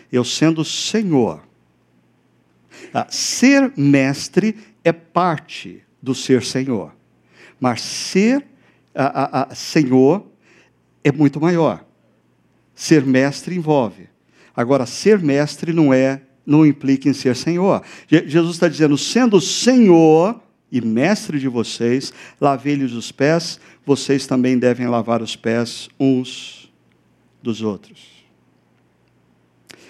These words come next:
O que que significa aqui o lavar os pés? Ah, existem várias interpretações. Uma delas é que Jesus está ministrando perdão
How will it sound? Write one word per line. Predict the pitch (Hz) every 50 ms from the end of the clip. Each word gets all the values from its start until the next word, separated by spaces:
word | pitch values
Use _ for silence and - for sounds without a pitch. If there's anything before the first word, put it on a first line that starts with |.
| _ _ _ _ _
O | - 190
que | - 285
que | - -
significa | - 247 202 220 208 180 - - - 202 208 202 - 147
aqui | 131 - - - 180 190 170 127 101 95 - - _ _
o | - 151
lavar | 151 147 131 120 139 139 135 120
os | 104 -
pés? | - - 120 101 80 69 - - - - - - _ _ _ _ _ _ _ _ _ _ _ _ _ _ _ _ _ _ _ _ _ _ _ _ _ - - - - - - - - _ _ _ _ -
Ah, | 143 147 147 - - - - _ _ _ _ _ _ _ _ _ _ -
existem | 196 180 208 254 240 - 233 180
várias | 156 165 208 262 247 220 185 190
interpretações. | 190 175 185 175 160 - 165 160 151 156 143 123 - - 147 139 135 117 123
Uma | 185 202 196 160 120
delas | 113 127 139 156 160 160 147 127 120 110 113 131
é | 135
que | 135 - - - 139 139 139 139 - -
Jesus | 123 117 139 143 123 107 117 135 151 143 135
está | 135 117 - - - 123 127 135 139 120 92 - _ _ _ _ _ _ _ _ _ _ _ _ _ _ _
ministrando | - 160 196 185 156 - - - - 156 170 170 165 156
perdão | - - 165 160 143 117 117 113 - 127 127 127 117 98 90